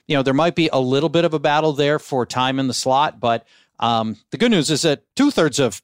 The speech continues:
of Marquise Hollywood Brown's stuff came from the outside. So, uh,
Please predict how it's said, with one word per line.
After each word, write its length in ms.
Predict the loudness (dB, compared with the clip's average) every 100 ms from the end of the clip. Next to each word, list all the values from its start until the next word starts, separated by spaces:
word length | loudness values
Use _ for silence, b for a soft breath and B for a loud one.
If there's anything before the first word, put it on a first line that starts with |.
| -8 -2
of 340 | 0 -2 -2
Marquise 360 | -4 -2 -4 -2
Hollywood 300 | 0 0 0
Brown's 420 | -2 -2 -4 -8 _ _ _
stuff 260 | -6 -4
came 160 | -2 -2
from 120 | 0
the 60 | 0
outside. 440 | 0 0 -2 -4
So, 260 | -2 -2 -2
uh, 200 | -8